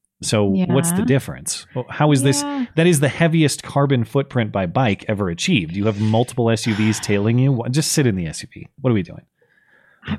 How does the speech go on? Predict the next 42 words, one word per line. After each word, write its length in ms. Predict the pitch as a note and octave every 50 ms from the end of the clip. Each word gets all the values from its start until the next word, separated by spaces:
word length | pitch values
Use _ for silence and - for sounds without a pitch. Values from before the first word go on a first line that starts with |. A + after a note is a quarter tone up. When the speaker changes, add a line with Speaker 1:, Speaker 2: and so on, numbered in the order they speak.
| - -
Speaker 2:
what's 300 | - G#3 - - - -
wrong 200 | B3+ A#3+ C4 D#4+
with 160 | D#4+ - -
me? 120 | - E3+ E3
I 140 | E3+ F3+ D#3+
also 200 | F3+ G3 - G3+
don't 140 | F#3 E3+
have 120 | D#3+ D#3 D#3
that 160 | C#3+ C#3+ -
much 140 | F2+ C#3+ -
of 80 | E3+
a 60 | F3+ -
problem 260 | - - - - -
with 120 | E3 -
this. 200 | - - - - - _ _ -
Speaker 1:
No, 160 | A2 C#3 F#3
Speaker 2:
What's 280 | - - - D3 G#3 -
Speaker 1:
but, 60 | -
Speaker 2:
wrong 160 | A3+ A3 A4+ A#4+
with 160 | C5 A#4+ - -
me? 140 | E4 C4 -
Speaker 1:
but 80 | - G#3
Speaker 2:
Oh 40 | B3
Speaker 1:
it's 120 | - -
Speaker 2:
my 60 | A3 A#3
Speaker 1:
all, 40 | A#3+
Speaker 2:
God. 140 | - C4+ F3
Speaker 1:
but 80 | G#3+ -
it's 120 | D#4 -
all 180 | A#3 A3+ A3 G#3+
appearances. 840 | E3+ - - - B3+ D4+ D#4 C#4+ F#3+ - - F#2 - C3 - - - _ _ - - - - _ _ _
That's, 100 | F3+ A3+
Speaker 2:
Ugh. 140 | C4+ C4+ F#3+
Speaker 1:
it's, 140 | - - - -
it's 240 | E3 E3+ F3 -
j-, 140 | - - - - _ - -
that's 200 | - E3 D3+ -
my 80 | C#3 A#2
point. 300 | - - - G#3 C3 F#2
Is 100 | F#2 G2
it's 140 | A#2 G#2+ -
all 420 | - C3+ D3 D#3 D#3+ D#3 D#3 D3+